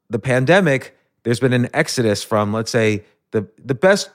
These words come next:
the best restaurant, the best food cities in the U S were probably in this order: San Francisco, New York, uh, New Orleans.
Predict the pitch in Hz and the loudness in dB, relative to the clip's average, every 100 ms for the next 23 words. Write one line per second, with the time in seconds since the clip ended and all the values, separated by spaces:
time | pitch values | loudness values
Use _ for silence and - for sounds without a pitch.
0 | _ - 139 170 175 110 131 135 - 139 | _ -4 2 2 0 0 2 2 2 2
1 | 127 - 135 175 - - 143 147 - 139 | 2 0 2 2 0 2 4 4 2 2
2 | 131 123 120 120 117 101 107 98 110 107 | 2 2 2 4 4 4 0 0 2 2
3 | 104 107 98 - _ _ _ - 131 156 | 2 0 0 -4 _ _ _ -4 0 2
4 | 127 107 - 131 127 120 131 135 123 120 | 2 2 2 2 2 2 2 4 4 6
5 | 117 113 110 101 - _ 110 104 101 107 | 6 6 4 2 -8 _ -2 0 2 4
6 | 104 101 87 85 - | 4 4 0 -4 -10